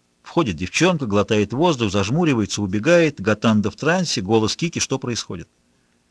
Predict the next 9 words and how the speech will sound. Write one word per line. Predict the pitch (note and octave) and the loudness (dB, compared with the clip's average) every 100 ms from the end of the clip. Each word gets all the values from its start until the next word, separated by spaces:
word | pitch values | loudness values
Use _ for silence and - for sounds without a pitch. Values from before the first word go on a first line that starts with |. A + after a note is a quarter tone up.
| _ _ _ _ _ _ _ _ _ _ _ _ _ _ | _ _ _ _ _ _ _ _ _ _ _ _ _ _
В | - | -12
темноте | - G#2 A2 - B2+ | -2 2 4 2 2
кинозала | A#2+ A2+ G2 C3 A#2 | 4 4 4 4 4
я | G#2 | 2
глубоко-глубоко | F#2 G2 G#2 C3 - G#3+ F#3+ F#3 D#3+ D#3+ D#3+ | 0 -2 -2 -4 -4 -4 -4 -4 -4 -4 -6
вздохнул. | A#2 A2+ C3 - G2+ D2+ C#2 - _ _ _ _ _ _ _ _ _ _ _ _ _ _ - | -4 -6 -4 -2 -4 -4 -10 -20 _ _ _ _ _ _ _ _ _ _ _ _ _ _ -2
Окей, | A#2 F#2+ D#2 | -2 -2 -6
это | - G2 A#2 | -6 -6 -2
реальность. | G2+ E2 D2 C2 - - | -2 -2 -6 -10 -12 -14